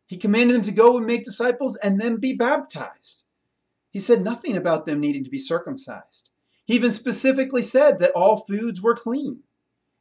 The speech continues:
and that they were not bound to keep the food laws anymore. So the,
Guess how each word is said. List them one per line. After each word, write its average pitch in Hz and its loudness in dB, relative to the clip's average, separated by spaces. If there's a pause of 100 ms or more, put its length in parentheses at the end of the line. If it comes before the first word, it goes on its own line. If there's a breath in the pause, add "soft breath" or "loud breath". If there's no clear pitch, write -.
(160)
and 170 -2
that 202 -4
they 208 4
were 196 0
not 233 -2
bound 233 -2
to 208 -8
keep 214 -14
the 196 -8
food 262 -8
laws 143 2
anymore. 101 -10 (640)
So - 2
the, 202 -2